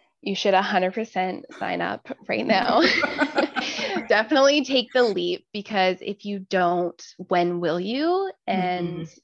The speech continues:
Speaker 1: you're just gonna delay the process of, of starting your business. Um,
Speaker 2: Mm-hmm.
Speaker 1: so it, it was a huge shift for me. It was a huge game changer, um, for my business. And it's, it's really helped me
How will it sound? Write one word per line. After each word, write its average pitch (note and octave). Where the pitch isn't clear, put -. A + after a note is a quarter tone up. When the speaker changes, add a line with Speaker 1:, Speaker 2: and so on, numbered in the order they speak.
Speaker 1:
you're G3+
just F#3+
gonna G3
delay F3+
the F3
process E3+
of, E3+
of E3
starting D#3+
your C3
business. -
Um, F3
Speaker 2:
Mm-hmm. E3
Speaker 1:
so F#3+
it, -
it G#3
was G3+
a G#3+
huge G#3
shift -
for B3+
me. B3+
It C3
was G3+
a G3
huge F#3
game F#3
changer, F#3
um, F3+
for G3
my F3
business. G3
And F3+
it's, -
it's -
really F3
helped -
me F3